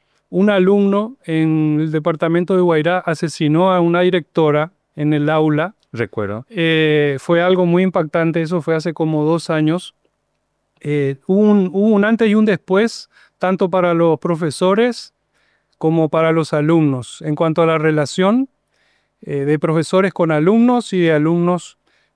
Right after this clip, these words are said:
Speaker 1: con profesores, ¿no? Y tal es así que ahora por ley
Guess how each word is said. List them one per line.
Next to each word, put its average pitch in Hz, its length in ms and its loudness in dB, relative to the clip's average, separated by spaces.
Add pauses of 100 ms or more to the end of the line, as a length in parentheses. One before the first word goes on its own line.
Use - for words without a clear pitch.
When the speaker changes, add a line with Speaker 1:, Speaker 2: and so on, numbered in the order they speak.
Speaker 1:
con 170 200 0
profesores, 127 720 -8
¿no? 147 220 -12 (320)
Y 233 360 0 (320)
tal 196 200 0
es 220 100 0
así 233 320 0
que 226 280 2
ahora 190 400 2
por 185 280 2
ley 220 500 2